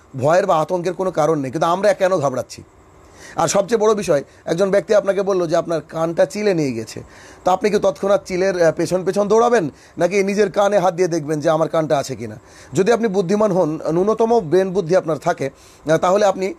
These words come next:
অন্তত আপনার কানে হাত দিয়ে দেখবেন যে আসলে চিলে আমার কানটা নিয়ে গেছে, নাকি এখনও আমার কানটা আমার সাথে আছে। তো আপনি নিজে হাতে, মানে, হাতটা দিয়ে স্পর্শ করে কানটাকে দেখবেন। কিন্তু আজকে, আহ, মানে, lots of people, মানে, বেশিরভাগই মানুষ কী করছে?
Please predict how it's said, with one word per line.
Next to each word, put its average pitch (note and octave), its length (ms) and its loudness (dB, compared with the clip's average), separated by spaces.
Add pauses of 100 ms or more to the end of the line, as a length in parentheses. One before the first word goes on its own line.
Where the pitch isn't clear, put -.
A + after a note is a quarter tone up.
(200)
অন্তত D#3+ 300 -2
আপনার D#3 680 0
কানে F#3 280 0
হাত E3+ 160 0
দিয়ে F3 120 2
দেখবেন D#3 340 -2
যে F#3 100 0
আসলে E3+ 300 0
চিলে F3+ 280 0
আমার F3 180 0
কানটা E3 300 0
নিয়ে E3+ 180 0
গেছে, A3 280 2
নাকি F3 240 0
এখনও D#3+ 260 0
আমার D3+ 160 0
কানটা C#3 360 0 (280)
আমার D#3 200 0
সাথে D#3 360 -2
আছে। A2+ 240 -6 (600)
তো G#3 80 2
আপনি G#3+ 220 2
নিজে G#3+ 240 2
হাতে, F3+ 480 -2
মানে, E3 280 0 (180)
হাতটা G#3 360 0 (260)
দিয়ে E3 140 2
স্পর্শ E3 340 0
করে F3 200 0
কানটাকে C3+ 360 -2
দেখবেন। A#2+ 420 -2 (360)
কিন্তু A#3 180 0
আজকে, G#3+ 220 0
আহ, G3+ 80 0 (800)
মানে, D#3+ 180 0
lots G3 220 4
of - 80 0 (120)
people, A#3 340 -4 (360)
মানে, F3+ 160 0
বেশিরভাগই A3+ 480 2
মানুষ A3 300 0
কী A#3 100 -8
করছে? A3 340 -2